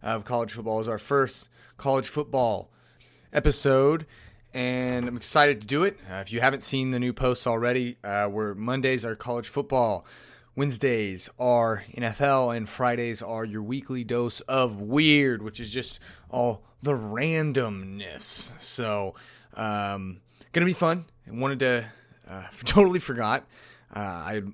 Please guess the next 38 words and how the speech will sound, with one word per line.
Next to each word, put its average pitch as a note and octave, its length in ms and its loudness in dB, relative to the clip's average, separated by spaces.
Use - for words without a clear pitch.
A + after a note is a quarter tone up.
I'd A2 160 -4
been G2+ 140 -6
talking A2 280 -8
and G#2+ 80 -4
I - 20 -6
was G2+ 120 -8
like, G2+ 140 -12
"Oh C#3 100 -4
yeah, C3 180 -2
let's A2 240 -8
do C3 160 -4
college D3 300 -2
football G#2 260 -6
too." A2+ 300 -2
And G2+ 100 -8
then G#2+ 240 -6
all A2 140 -6
of A2 40 -8
a - 40 -12
sudden G#2 120 -6
I G#2+ 60 -4
look G#2+ 160 -4
up, A2 140 -2
it's - 100 -16
week G#2+ 220 -8
two, A#2 140 -6
and G#2+ 80 -4
I'm G#2 40 -6
like, F#2+ 220 -12
"Oh C#3+ 80 6
yeah, D#3+ 280 4
I F2+ 60 -2
was C3+ 120 2
supposed C#3+ 200 -4
to B2 60 -10
do B2+ 220 -2
that B2+ 200 0
thing." G#2+ 460 -4